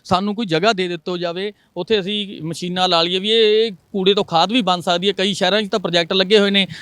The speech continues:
ਜਿੱਥੇ ਸਾਰਾ ਡੰਪ ਹੁੰਦਾ ਹੈ ਕੂੜੇ ਦਾ, ਉੱਥੇ ਖਾਦ ਬਣਦੀ ਆ, ਉਹ ਖਾਦ ਆਪਾਂ ਵਰਤਦੇ ਹਾਂ। ਪਰ ਆ ਤਾਂ ਸੜਕਾਂ ਦੇ ਉੱਤੇ ਹੀ ਤੁਸੀਂ ਮਤਲਬ ਡੰਪ ਬਣਾ ਦਿੱਤਾ। ਇਹ, ਇਹ ਕਾਰਪੋਰੇਸ਼ਨ ਦੀ ਕਿੱਡੀ ਕੁ ਵੱਡੀ ਨਲਾਇਕੀ ਹੈ।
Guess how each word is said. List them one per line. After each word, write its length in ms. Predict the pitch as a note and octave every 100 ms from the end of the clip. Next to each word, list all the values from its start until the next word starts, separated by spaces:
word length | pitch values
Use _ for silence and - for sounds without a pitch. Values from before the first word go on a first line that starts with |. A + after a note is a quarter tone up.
| -
ਜਿੱਥੇ 220 | F3+ G#3+
ਸਾਰਾ 480 | F#3+ F3+ G#3+ A3 G#3+
ਡੰਪ 340 | E3 E3 F#3+
ਹੁੰਦਾ 220 | G#3+ G#3 F3
ਹੈ 80 |
ਕੂੜੇ 300 | F3 F#3+ F3
ਦਾ, 60 | E3+
ਉੱਥੇ 160 | F3+ G3+
ਖਾਦ 220 | D#3+ E3
ਬਣਦੀ 340 | G3 F#3+ F3+ F3+
ਆ, 80 | F3+
ਉਹ 180 | F3+
ਖਾਦ 240 | E3 E3+ F#3
ਆਪਾਂ 220 | F#3+ F3+
ਵਰਤਦੇ 400 | D#3+ D#3 F3+ G3+
ਹਾਂ। 80 | F#3 - _
ਪਰ 120 | A3+
ਆ 60 | B3+
ਤਾਂ 120 | C4
ਸੜਕਾਂ 380 | C4 G3+ G3+ C4
ਦੇ 80 | C4
ਉੱਤੇ 200 | A3+ A#3
ਹੀ 40 |
ਤੁਸੀਂ 340 | G#3+ A3 G#3 G3+
ਮਤਲਬ 280 | F#3+ G3
ਡੰਪ 280 | F#3 E3+ F3+
ਬਣਾ 200 | G3 G#3+
ਦਿੱਤਾ। 320 | F3+ - D#3+
ਇਹ, 260 | D3+ D#3 D#3+
ਇਹ 140 | - F#3+
ਕਾਰਪੋਰੇਸ਼ਨ 540 | F#3 F3+ F#3 F#3 F#3+
ਦੀ 80 | F#3+
ਕਿੱਡੀ 240 | F#3 F#3
ਕੁ 80 | G3
ਵੱਡੀ 200 | G3+ F#3
ਨਲਾਇਕੀ 400 | E3+ D3+ C3
ਹੈ। 40 | C3+